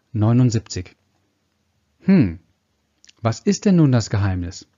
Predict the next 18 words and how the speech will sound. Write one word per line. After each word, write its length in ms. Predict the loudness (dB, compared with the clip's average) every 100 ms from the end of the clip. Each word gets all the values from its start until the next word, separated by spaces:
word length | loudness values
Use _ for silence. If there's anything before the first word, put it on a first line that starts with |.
| _ _ _ _ _ -20 -20 _ _ -8
Es 160 | -2
sind 380 | 2 2 0 -4
die 60 | -4
Beziehungen. 680 | -4 0 2 2 0 -6 -14 _ _ _ _ _ _ _ -20 -20 -6
In 140 | -2
seiner 240 | 2 2
Studie 380 | 0 0 0 0
erklärt 560 | 0 -2 -2 -2 -2 -4
Doktor 240 | -2 -2
Tal 200 | -2 -2
Ben-Shahar, 680 | 0 -2 -2 -2 -2 -4 -8 -12 -20 -12
dass 160 | -6 -2
in 140 | 0
jedem 340 | 2 2 2 0
der 180 | -2 -2
Top 220 | -4 -4
fünf 340 | -2 -2 -2
Länder 540 | -2 0 0 -2 -6